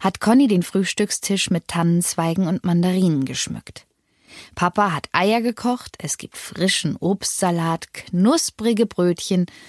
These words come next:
und selbstgemachte Erdbeermarmelade. Fehlt nur noch die erste brennende Kerze am Adventskranz.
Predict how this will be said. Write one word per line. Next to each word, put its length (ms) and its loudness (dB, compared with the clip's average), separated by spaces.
und 240 0
selbstgemachte 840 0
Erdbeermarmelade. 1040 -4
Fehlt 280 4
nur 140 6
noch 160 2
die 220 -4
erste 340 0
brennende 400 2
Kerze 480 -4
am 120 -2
Adventskranz. 960 -6